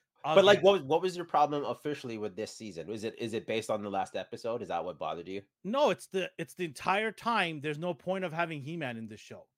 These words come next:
Speaker 2: There's no, if you take He-Man out of the equation,
Speaker 1: But, but
Speaker 2: Teela
Speaker 1: time
Speaker 2: can
Speaker 1: out,
Speaker 2: do
Speaker 1: time out. They
Speaker 2: everything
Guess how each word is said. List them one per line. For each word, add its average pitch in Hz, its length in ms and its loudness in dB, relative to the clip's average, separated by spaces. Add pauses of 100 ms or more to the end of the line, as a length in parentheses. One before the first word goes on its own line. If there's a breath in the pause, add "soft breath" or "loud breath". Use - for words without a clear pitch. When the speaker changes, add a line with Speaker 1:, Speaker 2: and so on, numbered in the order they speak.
(960)
Speaker 2:
There's 180 240 2
no, 196 140 2
if 180 160 -4
you 240 80 -2
take 269 240 0
He-Man 220 380 2
out 180 140 4
of 175 60 0
the 151 120 -4
equation, 180 760 -4 (340)
Speaker 1:
But, 156 240 8
but 165 140 6
Speaker 2:
Teela 214 100 6
Speaker 1:
time 156 140 10
Speaker 2:
can 151 60 4
Speaker 1:
out, 120 100 6
Speaker 2:
do 190 60 2
Speaker 1:
time 139 180 6
out. 123 140 4
They 143 60 4
Speaker 2:
everything 143 120 6